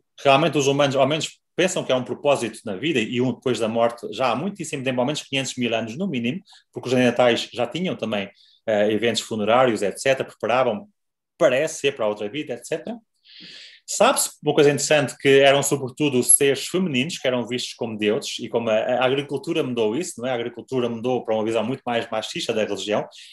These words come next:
em que era assexual e agora pensa-se Deus não é um ser masculino ou feminino, mas claramente tem, tem,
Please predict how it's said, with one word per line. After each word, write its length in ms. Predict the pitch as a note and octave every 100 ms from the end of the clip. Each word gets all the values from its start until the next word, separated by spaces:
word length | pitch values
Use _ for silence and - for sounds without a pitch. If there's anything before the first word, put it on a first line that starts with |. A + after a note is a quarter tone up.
| -
em 100 | C#3
que 80 | -
era 380 | C#3+ C3+ B2+ - _ _ _ _ _ _ -
assexual 680 | G#3 F#3+ - - D#3 C#3+ -
e 100 | D3
agora 440 | C3+ D#3 C3+ G2 - _ -
pensa-se 480 | C3 - A#2+ -
Deus 260 | A#2 D3+ D3
não 80 | A#2+
é 100 | A#2
um 140 | A#2
ser 540 | G#2+ - C#3+ B2+ G#2+ - - -
masculino 260 | C3 D3 C3
ou 60 |
feminino, 340 | C3+ B2 C3 A2+
mas 140 | A2+
claramente 480 | - B2 A#2+ B2 -
tem, 300 | A2+ G#2 G#2
tem, 220 | A2+ G#2